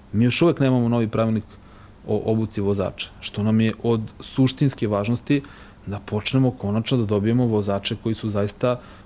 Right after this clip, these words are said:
obrazovani i svesni. A, šta je sa kampanjama marketinškim? Nemamo ni njih. Mi odavno znamo šta je problem u Srbiji. Brzina, pojas, alkohol, kaciga. Gde su reklame?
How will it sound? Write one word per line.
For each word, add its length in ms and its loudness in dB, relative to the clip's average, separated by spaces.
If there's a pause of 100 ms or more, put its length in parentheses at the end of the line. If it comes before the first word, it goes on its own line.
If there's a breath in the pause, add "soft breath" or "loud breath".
(100)
obrazovani 720 2
i 100 -4
svesni. 420 -2 (640 loud breath)
A, 300 -2
šta 220 -2
je 80 4
sa 160 -2
kampanjama 480 2
marketinškim? 640 -4 (300)
Nemamo 340 0
ni 100 4
njih. 240 0 (960)
Mi 200 -2
odavno 340 2
znamo 260 2
šta 140 -2
je 40 0
problem 260 0
u 40 0
Srbiji. 460 0
Brzina, 480 2
pojas, 540 0
alkohol, 480 -2
kaciga. 460 0 (580 loud breath)
Gde 240 0
su 140 -2
reklame? 440 0